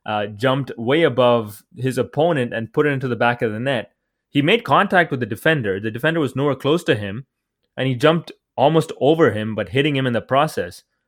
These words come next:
Are they gonna call that goal off? I mean, he only has eyes for the ball, and he wasn't bulldozing over the defender, in my thoughts.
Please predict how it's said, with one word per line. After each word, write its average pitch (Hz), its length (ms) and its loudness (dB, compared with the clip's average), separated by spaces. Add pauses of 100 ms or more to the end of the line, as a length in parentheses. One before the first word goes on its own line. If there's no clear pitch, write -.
(120)
Are 123 80 0
they 151 80 4
gonna 165 180 4
call 165 220 2
that 180 180 -2
goal 147 240 0
off? 254 220 -4 (340)
I 185 60 -4
mean, 190 120 -4
he 190 100 -2
only 240 140 -4
has 214 140 -4
eyes 170 300 -4
for - 80 -20
the 170 100 0
ball, 170 280 2
and 151 100 -2
he 151 80 -2
wasn't 160 520 -4
bulldozing 135 800 -2
over 131 200 -4
the 127 100 -2
defender, 123 400 -4
in 107 100 -2
my 120 340 -4 (140)
thoughts. 113 380 -4